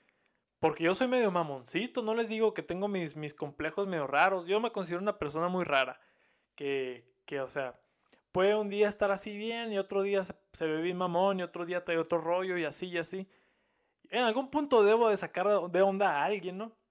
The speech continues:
Y me puse a pensar, ¿habrá alguien ahí en la calle que me odie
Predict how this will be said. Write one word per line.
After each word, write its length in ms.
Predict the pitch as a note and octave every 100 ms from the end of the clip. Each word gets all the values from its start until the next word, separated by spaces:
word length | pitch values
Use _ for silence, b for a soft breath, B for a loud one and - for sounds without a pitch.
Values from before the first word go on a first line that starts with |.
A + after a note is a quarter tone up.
| _ _ _ _ _ _ _ -
Y 140 | F#3+
me 100 | F#3
puse 180 | E3+ G#3
a 80 | -
pensar, 440 | F#3+ G3 D3 -
¿habrá 420 | - E3 F3 G#3 G#3+
alguien 280 | A3 A3
ahí 260 | G3+ F#3+ G#3
en 60 | G#3+
la 160 | G#3
calle 480 | - A3+ A#3 E3+ - _ _ _ _ -
que 140 | F3
me 180 | F3 D#3+
odie 540 | E3+ A3 A3+ E3+ -